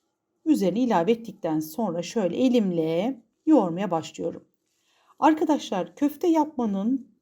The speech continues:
bazı püf noktaları var. Bunların başında biraz önce söylediğim gibi kıyma seçimi ve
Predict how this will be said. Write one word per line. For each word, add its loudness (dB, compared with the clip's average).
bazı 0
püf -6
noktaları -4
var. -4
Bunların 4
başında -2
biraz 2
önce -4
söylediğim 0
gibi -2
kıyma -6
seçimi -2
ve 0